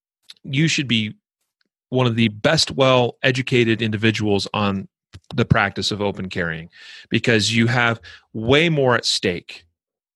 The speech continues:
than someone that's carrying concealed, because concealed,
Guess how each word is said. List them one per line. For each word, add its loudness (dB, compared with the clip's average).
than 0
someone -2
that's -6
carrying -4
concealed, -4
because 0
concealed, 0